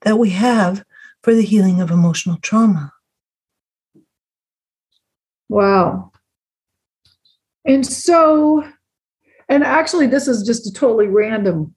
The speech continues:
Speaker 2: random question. So say, for example, one of my daughters cried all the time
Speaker 1: Oh.
Speaker 2: for two years.
Speaker 1: Oh.
Speaker 2: And then we eventually figured out that she was, this was before pre-dinosaur days when they didn't think about things like gluten intolerance.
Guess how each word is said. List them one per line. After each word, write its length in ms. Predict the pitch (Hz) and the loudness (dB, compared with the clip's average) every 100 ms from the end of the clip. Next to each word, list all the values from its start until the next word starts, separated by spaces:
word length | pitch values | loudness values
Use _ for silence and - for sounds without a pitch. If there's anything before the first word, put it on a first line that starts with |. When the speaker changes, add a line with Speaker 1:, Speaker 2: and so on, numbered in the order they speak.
| - | -6
Speaker 2:
random 400 | 226 214 202 190 | -4 -2 -2 -4
question. 720 | - 453 403 - 202 180 190 - - | -4 -4 -4 -4 -2 -2 -4 -8 -20
So 360 | - - 294 269 | -16 0 2 2
say, 320 | 262 320 320 | 0 0 2
for 220 | 359 320 | 2 0
example, 460 | 277 240 226 214 214 | 0 2 0 0 0
one 180 | 226 247 | 2 2
of 160 | 247 | 0
my 200 | 220 202 | -2 -4
daughters 480 | 196 190 180 180 185 | -2 -2 0 0 -2
cried 480 | - - 208 190 190 - _ _ _ _ _ | -4 -4 -2 0 -2 -6 _ _ _ _ _
all 280 | - 285 285 | -2 2 2
the 120 | 247 | 2
time 420 | 240 190 - - - _ - | -2 -6 -8 -12 -20 _ -6
Speaker 1:
Oh. 140 | 233 165 | -6 -4
Speaker 2:
for 400 | 220 214 208 226 | -4 -2 -2 -4
two 200 | - 269 | -4 0
years. 580 | 240 190 - - 180 - _ _ | 2 0 -2 -6 -10 -14 _ _
Speaker 1:
Oh. 120 | 262 | -6
Speaker 2:
And 140 | 226 233 | -2 0
then 140 | 240 | 0
we 180 | 240 247 | 2 2
eventually 800 | 214 208 202 208 220 226 202 196 | 0 -4 -2 0 0 0 0 0
figured 400 | 190 185 180 175 | 0 -2 0 -2
out 240 | 175 185 | -4 -4
that 120 | 175 | -6
she 200 | - 185 | -6 -6
was, 400 | 180 185 - - _ | -4 -4 -6 -14 _
this 80 | - _ - | -20 _ -6
was 160 | 180 | -6
before 680 | 165 - 190 - 196 180 170 | -6 -2 -2 0 2 2 2
pre-dinosaur 1400 | - 214 180 180 - _ _ _ _ 208 190 190 208 175 | 0 2 2 -2 -10 _ _ _ _ 0 2 0 0 0
days 260 | 170 165 170 | 2 0 -2
when 140 | 180 | -2
they 100 | 175 | -2
didn't 240 | 180 170 | -2 -2
think 140 | 202 233 | -2 -2
about 260 | 196 180 | 0 -4
things 240 | - 175 170 | -4 -8 -4
like 240 | 170 160 | -4 -4
gluten 340 | - 175 165 170 | -2 -2 -2 -4
intolerance. 840 | 160 165 - 127 127 - - - | -4 -4 -6 -6 -8 -8 -12 -16